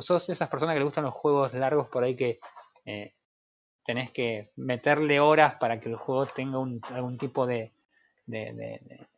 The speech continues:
de retribución, entonces este juego por ahí sí, sí, sí es para vos.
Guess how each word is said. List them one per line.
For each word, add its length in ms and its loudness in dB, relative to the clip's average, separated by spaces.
de 160 4
retribución, 920 6
entonces 460 -4
este 160 -6
juego 240 2
por 120 0
ahí 120 -2
sí, 340 -6
sí, 260 -12
sí 120 -12
es 80 -10
para 160 -6
vos. 120 -12